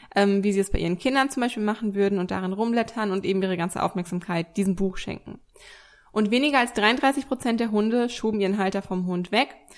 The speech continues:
zehn Prozent schoben das Buch vom Halter weg und mehr Hunde bellten das Buch allerdings an als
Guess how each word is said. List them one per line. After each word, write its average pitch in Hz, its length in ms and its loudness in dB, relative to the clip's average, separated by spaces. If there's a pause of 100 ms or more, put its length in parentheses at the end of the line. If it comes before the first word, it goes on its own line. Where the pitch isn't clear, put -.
(140)
zehn 220 180 4
Prozent 202 440 0
schoben 180 300 0
das 165 240 -6
Buch 269 260 2
vom 277 240 0
Halter 269 320 0
weg 269 160 -4 (460)
und 202 460 4
mehr 190 260 4
Hunde 208 260 2
bellten 190 340 4
das 185 200 0
Buch - 160 -6
allerdings 180 400 0
an 175 500 0
als - 480 -2